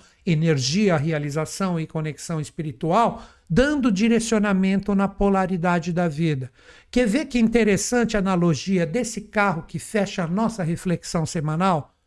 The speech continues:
Ele está um quê? Num dossel, num carro.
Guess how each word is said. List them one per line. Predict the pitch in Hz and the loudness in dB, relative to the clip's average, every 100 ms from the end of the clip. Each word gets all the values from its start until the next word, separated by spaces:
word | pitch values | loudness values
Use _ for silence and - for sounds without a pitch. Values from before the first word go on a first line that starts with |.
| _ _ _ | _ _ _
Ele | - 196 | 0 2
está | 220 233 220 | 2 2 2
um | 214 | 2
quê? | 202 190 127 117 | -2 -4 -6 -4
Num | 156 165 | -2 2
dossel, | 202 233 233 196 147 113 _ | 2 0 0 0 0 -6 _
num | 175 233 | 0 0
carro. | 233 240 165 120 143 | 2 2 2 0 -4